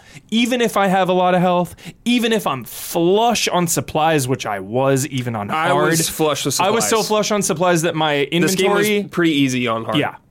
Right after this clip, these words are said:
Speaker 1: My inventory and my inventory box
Speaker 2: Yeah.
Speaker 1: was entirely
Speaker 2: Stacked.
Speaker 1: full.
Speaker 2: I had so
Speaker 1: I had
Speaker 2: much
Speaker 1: to start
Speaker 2: health,
Speaker 1: discarding shit.
Speaker 2: so much ammo.
Speaker 1: But even with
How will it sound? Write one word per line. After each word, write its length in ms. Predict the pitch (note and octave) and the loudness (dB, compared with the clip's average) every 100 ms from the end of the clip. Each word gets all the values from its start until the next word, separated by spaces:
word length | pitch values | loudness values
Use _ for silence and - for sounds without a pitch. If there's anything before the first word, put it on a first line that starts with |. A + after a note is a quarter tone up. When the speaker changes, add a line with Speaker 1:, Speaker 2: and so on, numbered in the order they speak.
| _ E3+ | _ -4
Speaker 1:
My 80 | D#3 | 0
inventory 460 | G3 G3+ A#3 G#3+ | 0 0 0 0
and 180 | F#3 G3 | 0 0
my 100 | F#3 | 0
inventory 460 | F#3 F3+ E3 E3 C#3+ | 0 0 0 0 0
box 680 | A2+ D3 A#2+ - - - | 0 -2 0 -2 -2 0
Speaker 2:
Yeah. 220 | C3 G#2+ - | 0 -2 -2
Speaker 1:
was 180 | E3+ E3+ | 0 2
entirely 640 | D#3+ - F3 D#3+ A#2 D3 | 0 0 0 0 0 -2
Speaker 2:
Stacked. 60 | - | -2
Speaker 1:
full. 80 | |
Speaker 2:
I 60 | D3+ | -2
had 160 | E3 D3 | 0 0
so 320 | - - D3+ | 0 0 0
Speaker 1:
I 20 | |
had 40 | F#3 | 2
Speaker 2:
much 80 | G#3 | 2
Speaker 1:
to 60 | F3 | 2
start 120 | D#3+ | 2
Speaker 2:
health, 160 | D3+ D3 | 0 0
Speaker 1:
discarding 560 | A3 - F#3+ F#3 D#3+ C3 | 0 0 0 2 0 -2
shit. 180 | - | -2
Speaker 2:
so 160 | - C#3+ | 0 2
much 220 | D#3+ E3+ | 2 0
ammo. 560 | E3 D3+ D3 C#3+ C#3+ C3+ | 0 0 2 2 0 -2
Speaker 1:
But 280 | C3+ G#3 - - | -2 -4 -4 -2
even 760 | A#3 C#4 C4+ D4+ C#4+ C4 E3 C3 | 2 4 4 4 4 2 0 0
with 440 | D#3 G#3 - | 2 2 0